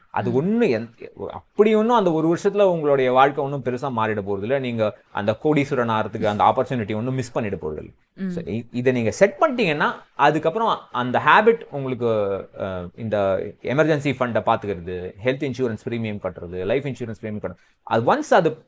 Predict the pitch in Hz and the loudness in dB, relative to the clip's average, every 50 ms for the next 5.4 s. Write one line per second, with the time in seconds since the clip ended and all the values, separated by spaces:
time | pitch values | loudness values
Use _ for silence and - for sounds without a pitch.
0 | _ _ - 165 190 233 226 226 185 180 147 - 202 240 247 185 190 214 240 226 | _ _ 4 6 6 6 4 2 0 -2 -2 -2 -4 -4 -2 -2 -2 -2 -2 -6
1 | - _ _ - 135 160 208 - 262 254 262 370 381 370 330 269 226 185 160 147 | -12 _ _ -2 -2 0 0 0 -2 -2 -2 -4 -6 -4 -4 -4 -4 -2 -4 -4
2 | 139 - 160 151 147 143 143 143 151 170 175 165 156 131 - - _ _ _ _ | -2 0 2 2 4 2 2 0 -2 -2 -4 -6 -6 -8 -10 -14 _ _ _ _
3 | _ _ _ _ _ _ _ _ _ _ _ _ _ _ _ _ _ _ - 104 | _ _ _ _ _ _ _ _ _ _ _ _ _ _ _ _ _ _ -8 -6
4 | 98 87 82 78 - - - - - - - 156 135 131 139 - 233 254 165 110 | -6 -6 -10 -10 -12 -18 -18 -14 -10 -6 -4 -2 0 0 2 2 2 0 0 -2
5 | 101 131 147 151 - 135 - _ | -4 -4 -4 -4 -6 -10 -14 _